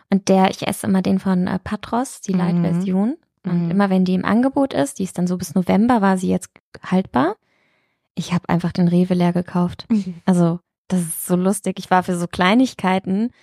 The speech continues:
Speaker 1: im Rewe und auf einmal war der Einkaufszettel super teuer.
Speaker 2: Mhm.
Speaker 1: Einfach nur, weil ich, glaub,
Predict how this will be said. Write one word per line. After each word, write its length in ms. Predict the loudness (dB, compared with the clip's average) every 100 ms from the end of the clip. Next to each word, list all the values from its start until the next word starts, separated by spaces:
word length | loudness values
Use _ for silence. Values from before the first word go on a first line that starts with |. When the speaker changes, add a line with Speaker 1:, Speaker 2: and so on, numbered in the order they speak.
| _ _
Speaker 1:
im 160 | -2 0
Rewe 340 | 2 0 2
und 120 | 0 0
auf 80 |
einmal 320 | 0 2 2 2
war 80 |
der 120 | 0 0
Einkaufszettel 680 | 0 -2 -2 -4 -2 -2 -4 _ _ _ _ _ -20 -20 _ _ _
super 360 | -2 0 0 0
teuer. 540 | 2 2 4 2 -2 -6 _
Speaker 2:
Mhm. 500 | -2 0 0 0 0 0
Speaker 1:
Einfach 240 | 0 2
nur, 160 | 2 4
weil 240 | 2 2
ich, 300 | -2 -6 -8
glaub, 180 | -6